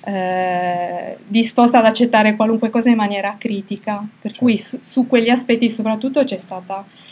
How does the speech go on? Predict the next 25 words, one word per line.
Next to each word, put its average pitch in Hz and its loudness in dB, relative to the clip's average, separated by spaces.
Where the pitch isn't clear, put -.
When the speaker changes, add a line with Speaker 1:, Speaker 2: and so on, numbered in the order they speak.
Speaker 1:
c'è - -6
stata 202 0
molta 196 -2
partecipazione 233 2
e - 4
anche 202 2
contributi 226 0
che 190 -2
effettivamente 214 2
sono 196 -6
andati 196 -4
a 202 -4
toccare 233 0
degli 190 -4
aspetti 226 -6
che 208 -6
potevano 190 -8
e, 202 -4
e 208 -8
devono 208 2
essere 196 -6
migliorati. 196 -2
Alcuni 214 -2
li 202 0
avete 185 -8